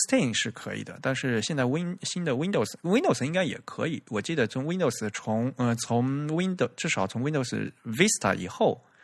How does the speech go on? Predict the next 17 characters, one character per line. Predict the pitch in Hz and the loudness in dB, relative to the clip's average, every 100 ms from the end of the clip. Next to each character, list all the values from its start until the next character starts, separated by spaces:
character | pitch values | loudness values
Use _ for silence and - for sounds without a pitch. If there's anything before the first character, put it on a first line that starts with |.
| - | -8
就 | 131 | -2
是 | 120 120 101 | 2 2 0
有 | 107 - | -4 -4
默 | - 151 | 2 4
认， | 113 104 98 _ - 113 98 | 4 2 -2 _ -12 -10 -4
至 | 135 | -2
少 | 101 95 | 0 -2
有 | 98 | -2
一 | 98 | -4
套 | 110 - 127 - | -2 2 2 2
是 | - 95 90 | -4 -4 -4
蒙 | 92 104 | -4 -4
古 | 98 | -4
文 | 90 | -6
字 | - 87 | -8 -10
体 | |
的。 | - | -14